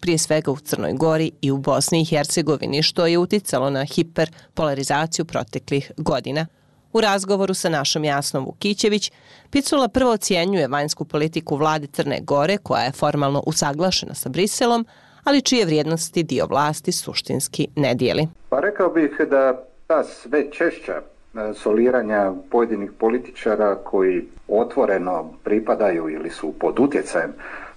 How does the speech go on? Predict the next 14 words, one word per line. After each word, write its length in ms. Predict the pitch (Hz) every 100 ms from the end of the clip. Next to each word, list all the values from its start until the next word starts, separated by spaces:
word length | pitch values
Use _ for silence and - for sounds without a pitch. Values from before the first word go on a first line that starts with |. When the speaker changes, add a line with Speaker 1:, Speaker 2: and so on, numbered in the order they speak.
| -
Speaker 2:
prije 180 | 107 95
svega 340 | - 104 104
proruskih 800 | - - 98 107 117 - 90 -
i 380 | 90 87 85 78 78 87
vučićevskih 800 | 131 127 - 85 - - - - - - -
snaga 380 | - 95 104 101
u 80 |
Crnoj 280 | - 117 107
Gori, 380 | 98 113 139 - - - - - - - -
izazivaju 680 | 147 143 165 208 175 120
dizanje 480 | 113 147 131 113 113
obrva 400 | 135 131 120 117
i 40 |
zabrinutost. 680 | 104 95 - - - - -